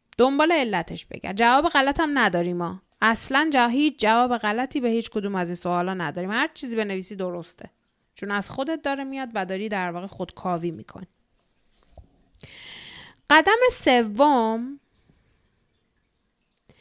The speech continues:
حالا که قدم اول و دوم خوب نشستی، زمان گذاشتی، وقت گذاشتی و پیدا کردی،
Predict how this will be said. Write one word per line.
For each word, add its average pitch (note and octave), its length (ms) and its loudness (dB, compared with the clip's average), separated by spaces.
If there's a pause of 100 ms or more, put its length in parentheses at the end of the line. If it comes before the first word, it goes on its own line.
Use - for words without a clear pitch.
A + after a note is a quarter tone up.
(1080)
حالا C4 280 2
که F#4 140 0
قدم A#3 260 2
اول G#3 400 0
و G3+ 40 -4
دوم G3+ 440 -2
خوب B3 680 -2
نشستی، G#3 680 -4
زمان G3 460 -2
گذاشتی، F#3+ 540 -4
وقت F3+ 340 -4
گذاشتی F3 560 -6
و E3+ 120 -2
پیدا F3 320 -2
کردی، F3+ 680 -6